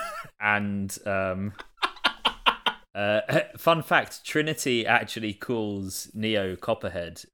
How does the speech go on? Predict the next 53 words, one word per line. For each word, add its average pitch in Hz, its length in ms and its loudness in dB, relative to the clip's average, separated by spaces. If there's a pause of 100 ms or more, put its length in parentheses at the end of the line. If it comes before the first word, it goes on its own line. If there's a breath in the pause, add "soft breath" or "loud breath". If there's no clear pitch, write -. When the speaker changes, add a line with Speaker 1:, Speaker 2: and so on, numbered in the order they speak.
Speaker 2:
in, 90 460 -8 (220)
in 98 140 -8
The 92 80 -6
Matrix 92 560 -8
as 95 220 -6
a 92 60 -6
reference 92 460 -6
to 90 80 -10
him 87 140 -8
being 85 240 -10
a 80 40 -14
battery. - 460 -14 (120)
Speaker 1:
Oh 453 200 -2
shit, 262 400 2
I - 40 -14
completely 190 500 0
missed 190 260 0
that. 98 240 -8
Speaker 2:
So 143 160 0
did 131 160 0
I, 95 300 0 (440)
but 87 180 -16
research 95 460 -6
is 87 100 -8
a 87 80 -10
thing. 92 400 -12
<laughs> - 40 -16 (1120 loud breath)
So 143 160 4
yeah, 139 360 8
that's, 135 340 0
that's, 156 280 0
that's 156 160 -4
part 131 300 2
of 92 100 -4
it. 104 220 -4 (120)
If 160 200 -8
you 170 80 -2
break 143 260 2
out 143 180 4
of 139 60 -4
the 143 60 -6
Matrix, - 760 -4
yeah, 92 240 -10
maybe 101 340 -4
you're 95 100 -2
not 98 180 -6
having 92 300 -4
as 90 120 -8
much 95 360 -6
as 92 120 -6
a 98 60 -6
relaxing 92 640 -6
time. 90 500 -10